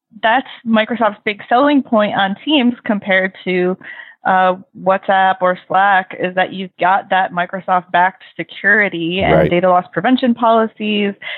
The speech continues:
Speaker 1: You know, they're, they're adding more and more to that. There's the big, you know, nice admin center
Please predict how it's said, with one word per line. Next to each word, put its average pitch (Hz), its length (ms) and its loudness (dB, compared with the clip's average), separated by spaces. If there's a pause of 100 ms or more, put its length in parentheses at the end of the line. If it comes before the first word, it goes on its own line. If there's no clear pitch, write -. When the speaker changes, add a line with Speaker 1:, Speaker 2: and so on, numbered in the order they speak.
(140)
Speaker 1:
You 196 100 0
know, 180 60 0
they're, 175 320 0
they're - 160 0
adding 208 300 2
more 185 180 2
and 175 100 -4
more 220 180 2
to 214 140 -12
that. 196 400 0
There's 175 200 -2 (100)
the 180 60 -14
big, 180 280 -4 (180)
you - 220 -4
know, 170 120 0
nice 185 280 -2 (100)
admin 185 460 0
center 180 460 0